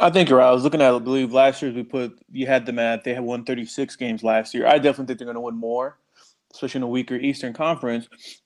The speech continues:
And I can imagine, and I was looking over here, the, a projected lineup for them is starting your, is starting Kemba Walker in the backcourt, uh, shifting Nicholas Batum to your two guard, and then having a front court of Kidd-Gilchrist, Marvin Williams, and Dwight Howard.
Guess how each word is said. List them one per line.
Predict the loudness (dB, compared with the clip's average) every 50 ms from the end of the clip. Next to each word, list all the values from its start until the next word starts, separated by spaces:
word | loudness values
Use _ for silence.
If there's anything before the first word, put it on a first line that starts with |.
| _ _ 0
And | 2
I | 4 4
can | 4 4 2
imagine, | 0 2 4 4 4 2 0 -2 -4 -2 -4 -4 -6 -8
and | -6 -2
I | -2
was | -2 -2 -2
looking | -6 -6 -6 -6
over | -6 -4 -6
here, | -4 -4 -2 -2 -2 -2 -2 -4 -6 -10 _ _ _ _ _ _ _ _ _ _ _ _ _ _ -6
the, | -4 -2 0 0 0 0 0 0 -2
a | -4
projected | -8 -6 0 2 2 2 2 0 0
lineup | 2 4 4 2 0 -4
for | -6 -4 -4 -2 -2
them | -2 -2 -2 -4 -4 -6 -12 _ _ _ _ _ _ _
is | -14 -14 -10
starting | -2 2 2 2 2 2 0 -2
your, | -2 -4 -4 -6 -8 _ _ _
is | -10 -8 -4
starting | 0 2 2 2 0 -2 -4
Kemba | -4 -4 -4 -4 -6 -4
Walker | 0 2 4 4 4 4 0 -2 -4
in | -4 -4
the | -2
backcourt, | 0 0 0 0 0 -4 -4 -2 -2 -2 -2 -4 -6 _ _ _ _ _ _ -20 -12 -6 -2 2
uh, | 2 2 2 2
shifting | -2 -4 -4 -4 -4 -4 -6 -6 -4 -4 -4 -4 -4
Nicholas | -4 -4 -4 -4 -4 -6 -6
Batum | -8 -14 -10 -6 -4 0 0 0 0
to | 0 -2 -2
your | -4
two | -2 -2 -2 0 4
guard, | 6 6 8 8 6 4 2 -2 _ _ _ _ _ _ -8
and | -4 -2 0
then | 0 2
having | 4 4 4 4 4 2 2 0
a | 0
front | 0 2 2 2 2 0
court | -2 -2 0 0 2 2
of | 2 2 2 0 -2 -6
Kidd-Gilchrist, | -6 -4 -4 -2 -2 0 -2 -2 -2 -4 -6 -6 -6 -4 0
Marvin | 2 2 2 2 0 -2
Williams, | -2 -2 -2 -4 -6
and | -6
Dwight | -2 -2 -2 0 2
Howard. | 2 4 4 4 2 0